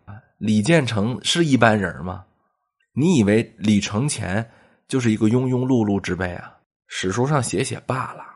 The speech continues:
啊。那个时候的这个李唐王室的王子们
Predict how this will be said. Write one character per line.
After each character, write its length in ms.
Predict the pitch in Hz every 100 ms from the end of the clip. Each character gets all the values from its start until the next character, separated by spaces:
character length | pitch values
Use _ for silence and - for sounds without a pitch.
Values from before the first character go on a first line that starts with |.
| _ _ -
啊。 260 | 101 - -
那 180 | 135 147
个 100 | 107
时 160 | 95
候 200 | 98 107
的 260 | 92 80 80 _ _ _ _ _ _ _
这 100 | -
个 140 | 90 92
李 220 | 90 82
唐 240 | - 110
王 180 | 95 92
室 160 | - 104
的 80 |
王 260 | 92 87 104
子 160 | 107 -
们 220 | 67 -